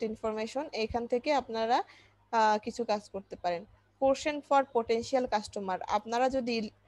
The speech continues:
lead collect করার চিন্তা ভাবনা করেন, আপনাদের পেজের messenger থেকে আপনারা lead collect করার চিন্তা ভাবনা করেন। লিডটা কি?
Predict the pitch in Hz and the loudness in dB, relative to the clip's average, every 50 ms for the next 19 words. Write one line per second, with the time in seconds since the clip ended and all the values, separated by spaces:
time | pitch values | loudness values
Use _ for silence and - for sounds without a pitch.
0 | _ - - - _ _ _ 214 220 254 277 294 294 - - - 254 233 233 240 | _ -20 -20 -20 _ _ _ -4 0 2 2 2 0 -2 2 4 4 4 4 2
1 | - - - 240 233 226 226 - 220 214 208 220 208 214 202 190 190 196 196 - | 0 0 2 4 4 2 2 -2 -6 -2 -2 -2 -2 -2 -4 -4 -4 -6 -6 -4
2 | - 175 165 165 170 - _ _ _ _ _ _ _ _ _ _ _ _ _ _ | -4 -4 -4 -4 -8 -10 _ _ _ _ _ _ _ _ _ _ _ _ _ _
3 | _ _ _ _ _ _ _ _ _ _ _ _ _ _ _ _ _ _ _ _ | _ _ _ _ _ _ _ _ _ _ _ _ _ _ _ _ _ _ _ _
4 | _ _ - 190 220 - 233 226 247 269 262 262 247 233 226 226 220 233 247 247 | _ _ -6 -4 0 2 4 6 6 4 4 4 2 2 2 2 2 4 2 2
5 | 233 - - 214 214 214 220 - 240 233 240 254 254 - - 269 262 - 339 339 | 2 -2 -2 0 0 0 0 -2 -4 0 0 0 0 2 0 0 0 2 2 0
6 | 302 214 - - - - - - _ _ - 196 214 214 226 214 220 220 220 240 | 2 0 0 -6 -10 -20 -20 -20 _ _ -4 -4 -2 -2 0 0 0 0 0 0
7 | 262 269 - - - 233 208 214 214 - - - 196 196 202 196 - 190 180 196 | -2 -2 -4 -4 -2 0 0 0 -2 -6 -4 -2 -2 -2 -2 -4 -6 -8 -8 -4
8 | - 202 202 196 185 185 196 - 170 180 190 208 233 247 254 247 - _ 294 285 | -2 -2 -2 -2 -4 -6 -2 0 0 0 0 -2 -2 -2 -2 -2 -2 _ 0 0
9 | 277 - 302 294 339 | 0 0 -2 -2 -2